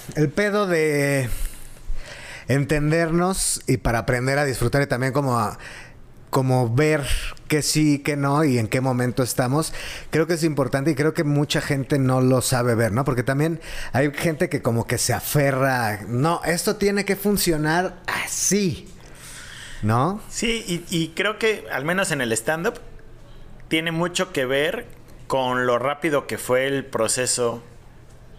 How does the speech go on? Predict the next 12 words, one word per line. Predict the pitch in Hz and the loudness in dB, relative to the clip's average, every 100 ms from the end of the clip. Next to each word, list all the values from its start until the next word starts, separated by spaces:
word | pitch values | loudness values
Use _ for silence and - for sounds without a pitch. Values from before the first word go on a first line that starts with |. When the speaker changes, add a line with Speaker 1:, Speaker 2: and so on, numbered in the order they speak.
| - | -6
Speaker 2:
desde | 107 104 104 107 | -2 0 -2 -2
que | 110 110 107 | -2 0 0
empezamos | 110 117 107 131 139 147 - 135 | -2 -2 -2 -2 -2 -2 -2 0
a, | 113 113 107 | 0 0 0
a | 113 117 107 107 | -2 -2 -2 0
armar | 104 123 135 | 0 -2 0
la | 139 | 0
escena | 131 139 127 135 233 - - - - - - | 0 0 -2 -4 -4 -12 -18 -16 -16 -16 -10
hasta | 92 104 107 - 98 | -4 -2 -2 -2 0
ahora, | 117 147 110 87 | 2 0 -2 -2
¿no? | 123 | -2
Entonces, | 190 156 165 185 | -2 -4 -2 -4